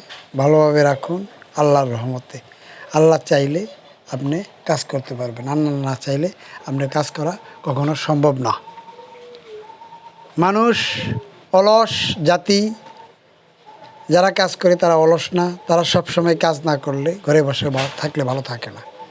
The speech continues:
আমরা যারা বেকার, তারা যদি কাজকর্ম না,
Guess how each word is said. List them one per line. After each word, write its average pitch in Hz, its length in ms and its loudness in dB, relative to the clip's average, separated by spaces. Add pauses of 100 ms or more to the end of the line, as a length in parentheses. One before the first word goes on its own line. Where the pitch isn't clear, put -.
(1040)
আমরা 185 240 2
যারা 202 240 4
বেকার, 196 460 4 (920)
তারা 185 200 4
যদি 185 220 0
কাজকর্ম 180 540 2
না, 160 400 -2